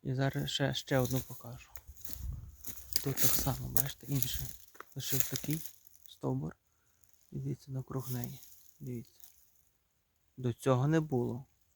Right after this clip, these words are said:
Поки вона росла, слива, навколо неї такого не було.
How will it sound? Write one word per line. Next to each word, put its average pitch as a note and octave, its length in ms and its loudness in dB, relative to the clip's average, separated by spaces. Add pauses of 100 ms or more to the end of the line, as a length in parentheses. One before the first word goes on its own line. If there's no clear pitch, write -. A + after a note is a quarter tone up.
(340)
Поки C3+ 320 2
вона B2+ 460 4 (220)
росла, A#2+ 420 -2 (680)
слива, A#2+ 500 4 (1300)
навколо A#2+ 400 0
неї A#2+ 500 2 (120)
такого B2 460 -2
не A#2+ 200 2
було. B2 440 -6